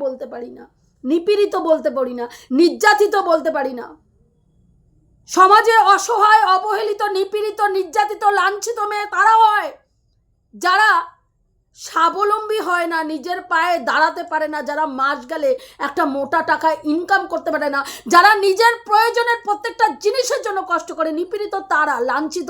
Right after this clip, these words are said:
তারা, অবহেলিত তারা। কিন্তু যে মেয়েটি মাস গেলে লাখের ওপরে শুধু YouTube থেকে ইনকাম, তার প্রমোশনাল ভিডিও, আলাদা ইনকাম।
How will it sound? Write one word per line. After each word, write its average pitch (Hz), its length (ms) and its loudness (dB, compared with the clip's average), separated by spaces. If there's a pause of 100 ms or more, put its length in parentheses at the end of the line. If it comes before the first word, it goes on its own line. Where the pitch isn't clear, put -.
(140)
তারা, 294 180 -2 (380)
অবহেলিত 320 440 -2 (140)
তারা। 254 260 -4 (920)
কিন্তু 370 320 0 (580)
যে 381 300 4 (140)
মেয়েটি 480 400 0 (800)
মাস 392 300 4 (140)
গেলে 494 160 4 (140)
লাখের 403 320 0 (100)
ওপরে 480 300 0 (240)
শুধু 494 180 0 (180)
YouTube 523 420 0
থেকে 523 180 2 (140)
ইনকাম, 403 360 2 (1200)
তার 427 200 6
প্রমোশনাল 480 720 4
ভিডিও, 440 380 2 (680)
আলাদা 339 400 -2
ইনকাম। 262 600 -12